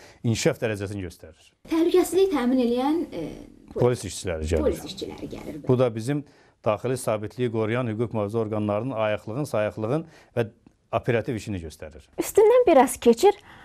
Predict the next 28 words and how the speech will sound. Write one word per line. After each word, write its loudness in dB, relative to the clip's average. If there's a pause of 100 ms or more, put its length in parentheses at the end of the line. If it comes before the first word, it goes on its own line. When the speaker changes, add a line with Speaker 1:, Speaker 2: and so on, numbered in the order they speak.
(140)
Speaker 2:
hardansa 4
bax 2
belə 6
bir -2
uzaqdan 2
bir 2
üç-dörd 6
nəfər 0
görünür. -10 (260)
Speaker 1:
Hə. -8 (280)
Speaker 2:
Sistemsiz, 6
pərakəndə, 4 (100)
nə 4
şüar 4
var, 0
nə 8
bir 6
öndə 4
gedən 0
var. -2
Speaker 1:
O 4
da 4
Azərbaycan -2
müxalifətinin -2
sosial -2
bazasını -4
göstərir. -10
Speaker 2:
Bax, -10